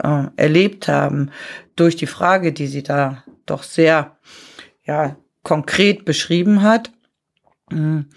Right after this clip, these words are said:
die ist jetzt nicht geeignet zum Training des Aufmerksamkeitswechsels.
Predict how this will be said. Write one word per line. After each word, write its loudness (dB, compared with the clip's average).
die 2
ist -2
jetzt 0
nicht 2
geeignet 0
zum -4
Training 0
des -4
Aufmerksamkeitswechsels. -4